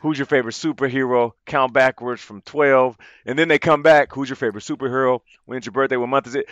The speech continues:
So they do this whole test. And then you know what happens.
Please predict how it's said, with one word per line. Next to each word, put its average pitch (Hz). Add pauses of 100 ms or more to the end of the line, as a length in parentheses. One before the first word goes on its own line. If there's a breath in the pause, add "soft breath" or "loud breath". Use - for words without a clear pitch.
So -
they 170
do 190
this 185
whole 185
test. 180 (680)
And 156
then 147 (260 soft breath)
you 190
know 160
what 104
happens. 98